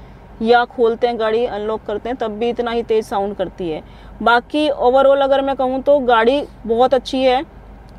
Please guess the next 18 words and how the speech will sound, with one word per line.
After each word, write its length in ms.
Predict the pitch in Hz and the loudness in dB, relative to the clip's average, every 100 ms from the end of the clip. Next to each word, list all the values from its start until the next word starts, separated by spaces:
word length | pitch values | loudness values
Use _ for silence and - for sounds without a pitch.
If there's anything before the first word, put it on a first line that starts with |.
| 208 | 0
जो 220 | 226 240 | 4 4
भी 220 | 240 285 | 4 0
इसको 200 | 285 - | 0 2
लेना 260 | 269 254 254 | 4 4 2
चाहते 320 | 262 226 247 | 2 0 2
हैं, 80 | 262 | 2
और 60 | |
ख़ास 320 | 262 247 233 - | 2 -2 -2 0
तौर 200 | 233 247 | 0 2
से 200 | 269 262 | 2 4
ladies 520 | 240 233 254 262 247 | 6 4 4 2 4
और 180 | 247 247 | 6 4
girls 460 | 226 233 254 - - | 4 4 2 -6 -8
जो 160 | 202 226 | -2 2
गाड़ी 240 | 220 233 | 4 4
drive 260 | 240 233 233 | 4 2 2
करती 360 | 233 208 226 | 0 -4 -6
हैं 160 | 233 | -6